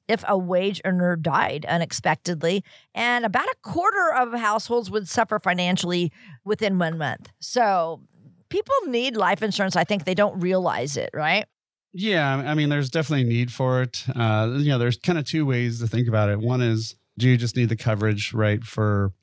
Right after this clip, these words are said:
Speaker 2: paying off the mortgage, taking care of the kids at home, and, you know, things like that. So th-, that's where some inexpensive term insurance can be kinda pretty good way to go. Um, stuff that you can buy and have a fixed rate for twenty or thirty years.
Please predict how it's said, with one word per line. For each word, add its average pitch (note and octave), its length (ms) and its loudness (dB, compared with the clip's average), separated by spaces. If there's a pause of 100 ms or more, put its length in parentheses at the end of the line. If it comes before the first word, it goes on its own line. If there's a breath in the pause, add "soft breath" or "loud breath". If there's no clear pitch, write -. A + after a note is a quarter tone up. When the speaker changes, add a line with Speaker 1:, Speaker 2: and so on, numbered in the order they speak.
(220)
Speaker 2:
paying C3 180 2
off A#2+ 140 0
the A#2+ 60 0
mortgage, A#2 640 2
taking A#2+ 200 0
care A#2 220 2
of G#2+ 80 2
the A2+ 80 -2
kids A2 280 -2
at A2+ 100 2
home, G#2+ 380 4
and, G#2+ 180 0
you A2 140 2
know, F#2 100 0
things A#2+ 260 0
like A2 160 0
that. F#2 260 -2
So D#3+ 160 -2
th-, D#3 180 0
that's E3+ 240 0
where C3+ 380 0 (540 loud breath)
some D3+ 200 0
inexpensive C3 600 -2
term A#2 240 0
insurance A2+ 340 0
can G#2+ 140 -2
be G#2+ 120 2
kinda G#2 320 0 (140)
pretty A#2+ 220 -2
good A2+ 100 0
way A2 160 2
to G#2+ 80 -2
go. G#2 480 2 (140)
Um, G#2 320 2
stuff - 240 -2
that G#2+ 180 -2
you A2 80 0
can G#2+ 380 0 (180)
buy A2+ 360 2
and A2+ 120 2
have A2 140 2
a G#2 60 0
fixed - 300 -4
rate G#2+ 160 2
for A2+ 140 -2
twenty A2 300 0
or A2 80 2
thirty A2 260 0
years. A2 460 2